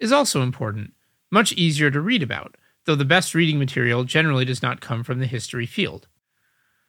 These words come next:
The summary I made is simply a color-coded table noting what I see as the most important events in each category during each major time period.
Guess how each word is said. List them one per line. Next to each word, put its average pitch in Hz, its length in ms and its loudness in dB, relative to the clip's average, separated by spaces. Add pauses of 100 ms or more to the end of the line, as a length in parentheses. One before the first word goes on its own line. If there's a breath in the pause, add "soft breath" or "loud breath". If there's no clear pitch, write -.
(260)
The 220 80 -2
summary 320 380 4
I 233 40 6
made 139 280 6
is 147 160 0
simply 240 360 2
a 226 60 0
color-coded 160 640 0
table 110 460 -4
noting 165 440 4
what 160 140 2
I 151 60 0
see 113 320 -4
as 120 100 -6
the 139 80 -4
most 135 240 -2
important 156 460 -4
events 123 380 -4
in 135 120 -6
each 127 220 -2
category 120 480 -2
during 123 240 -2
each 139 240 -8
major 110 260 -4
time 190 300 0
period. 92 360 -12